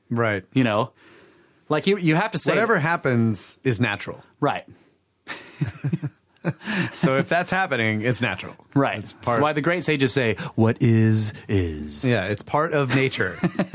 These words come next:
Speaker 1: The nature of the
Speaker 2: Right. In other
Speaker 1: universe.
Speaker 2: words, supernatural is not a real thing.
Speaker 1: Right.
Speaker 2: This is a word that has been put on things by materialists who are using the Manual for How the Universe Works Final Edition in order to make it seem ridiculous.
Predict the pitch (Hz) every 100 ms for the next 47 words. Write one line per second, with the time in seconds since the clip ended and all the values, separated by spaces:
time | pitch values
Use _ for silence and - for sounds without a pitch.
0 | 185 - - - - 110 110 117 127 160
1 | 226 139 180 220 202 170 - - 247 214
2 | 214 220 226 147 123 113 131 135 _ _
3 | _ _ _ _ _ _ _ _ _ _
4 | _ _ 170 156 196 202 185 180 202 180
5 | 208 180 92 92 - - _ _ - 110
6 | 98 92 - _ _ 165 170 180 170 156
7 | 196 185 147 143 135 127 139 - 196 220
8 | 143 131 117 127 123 117 127 120 135 143
9 | 202 170 120 120 - 151 143 160 165 151
10 | 147 156 165 151 156 147 143 139 139 147
11 | 135 147 143 143 147 - 80 - _ _
12 | _ 143 143 143 147 139 151 147 151 -
13 | 139 131 131 143 92 - -